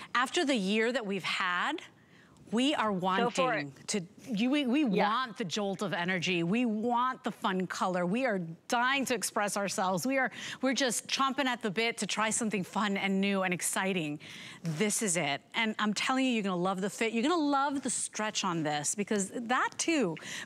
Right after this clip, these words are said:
Speaker 1: typically denim jackets don't feel this good. You got stretch in here. How many times have you bought a denim jacket and you, because you're getting the size that, that looks right, well, now it doesn't button up. Like, I've had so many denim jackets that I can't even
Speaker 2: Thank you.
Speaker 1: close.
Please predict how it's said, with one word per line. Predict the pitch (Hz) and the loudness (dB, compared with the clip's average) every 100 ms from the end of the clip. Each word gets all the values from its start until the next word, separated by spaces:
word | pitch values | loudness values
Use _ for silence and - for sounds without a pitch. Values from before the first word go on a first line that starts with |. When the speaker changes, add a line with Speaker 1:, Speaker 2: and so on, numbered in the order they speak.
| 214 | -6
Speaker 1:
typically | - 330 320 392 269 220 214 | -2 0 0 0 2 2 2
denim | 214 220 247 | 0 0 0
jackets | 233 214 208 220 - | 0 -2 -2 -4 0
don't | 220 254 | 0 0
feel | 262 - 233 220 | -2 0 2 4
this | 180 170 180 | 2 2 0
good. | 175 185 180 202 269 - - - - | 0 2 2 2 0 -4 -12 -8 0
You | 254 | 2
got | 262 247 | 2 0
stretch | - - 302 294 | -2 2 2 2
in | 311 | 0
here. | 240 330 339 | 0 0 0
How | 190 269 | 0 0
many | 392 466 | 0 -2
times | - 349 302 | 0 0 2
have | |
you | 240 | 0
bought | 190 202 | 0 0
a | 220 | 0
denim | 220 214 | 0 0
jacket | 180 190 202 220 143 135 - - - - - | -2 0 0 0 -2 -2 -8 -20 -18 -16 -2
and | 240 247 | 2 2
you, | 220 247 247 247 | 4 4 2 0
because | 196 - 262 269 | -2 0 0 0
you're | 302 | 0
getting | 254 262 269 | 0 0 0
the | 233 | 0
size | 202 233 226 220 | 0 0 0 -2
that, | 190 - - | -4 -8 -8
that | 240 202 185 | -2 0 0
looks | 190 196 240 254 - | 0 2 2 0 -4
right, | 262 285 285 330 - - - | 0 2 2 0 -6 -10 -2
well, | 240 | 2
now | 233 226 | 2 2
it | 240 | 2
doesn't | 226 208 196 | 0 0 2
button | 208 196 | 0 2
up. | 196 170 143 | 0 0 0
Like, | 220 226 | 0 2
I've | 233 294 | 0 0
had | 302 320 | 0 -2
so | - 294 | -2 0
many | 247 285 | 0 0
denim | 262 233 226 | 0 0 0
jackets | 208 190 196 | 0 0 -2
that | 226 | -2
I | 190 | -2
can't | 190 220 | -2 0
even | 247 269 | 2 0
Speaker 2:
Thank | - | -2
you. | 214 | 0
Speaker 1:
close. | 208 202 254 285 | 2 2 0 -2